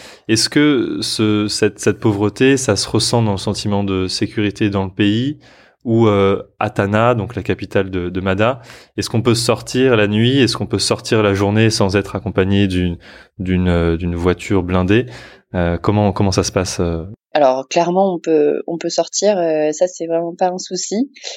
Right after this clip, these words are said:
Speaker 2: Mais c'est vrai qu'il faut faire, euh, attention et avoir un peu de vigilance. Euh, la journée, je pense que c'est tout à fait, euh, ok de se balader, euh, à pied, euh, de marcher un peu. Je dirais plus que le, le souci qui se pose,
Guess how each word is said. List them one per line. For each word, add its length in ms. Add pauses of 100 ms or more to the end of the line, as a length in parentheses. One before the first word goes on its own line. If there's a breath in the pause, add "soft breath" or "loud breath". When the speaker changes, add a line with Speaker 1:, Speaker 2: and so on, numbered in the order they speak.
(160 loud breath)
Speaker 2:
Mais 120
c'est 100
vrai 160
qu'il 120
faut 120
faire, 240
euh, 200
attention 500
et 40
avoir 200
un 100
peu 80
de 80
vigilance. 580 (140)
Euh, 320
la 160
journée, 400
je 100
pense 160
que 120
c'est 560 (100)
tout 180
à 40
fait, 360
euh, 180
ok 260
de 100
se 140
balader, 580
euh, 100
à 100 (120)
pied, 500
euh, 100
de 380
marcher 280
un 80
peu. 220
Je 40
dirais 200
plus 280
que 120
le, 180 (300 loud breath)
le 80
souci 260
qui 120
se 80
pose, 140